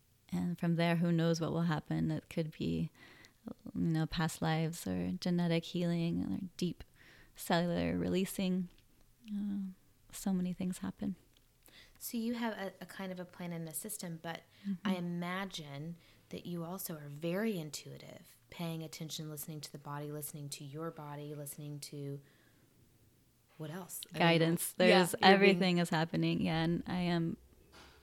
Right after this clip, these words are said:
Speaker 1: I'm clairvoyant and clairsentient, clairaudient, and I'm knowing everything's turning on in a major way for me right now. And so it's, feels so,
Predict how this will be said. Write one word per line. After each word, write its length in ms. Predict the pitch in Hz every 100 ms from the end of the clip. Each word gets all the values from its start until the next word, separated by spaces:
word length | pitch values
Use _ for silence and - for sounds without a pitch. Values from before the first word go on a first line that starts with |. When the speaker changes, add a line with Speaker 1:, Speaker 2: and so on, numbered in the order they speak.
| -
Speaker 1:
I'm 200 | 156 151 - - - - - - - - - -
clairvoyant 720 | - 170 160 160 156 156 156 -
and 340 | 175 170 180 185 -
clairsentient, 600 | 175 - 170 - 147 - -
clairaudient, 580 | - 180 175 175 175 -
and 120 | 170
I'm 180 | 170 170 - _ _
knowing 440 | 170 170 170 180 175 - - - _ -
everything's 580 | 180 185 180 170 160 - _
turning 300 | - 185 180
on 140 | 175 165
in 100 | 165
a 20 |
major 380 | 165 175 190 185
way 220 | 185 185
for 160 | - 196
me 180 | 202
right 180 | 196 -
now. 280 | 214 214 208
And 140 | 190 185 - - - - -
so 140 | - 170
it's, 360 | 165 - - - _ _ - -
feels 160 | 170 -
so, 800 | - - 196 170 156 147 160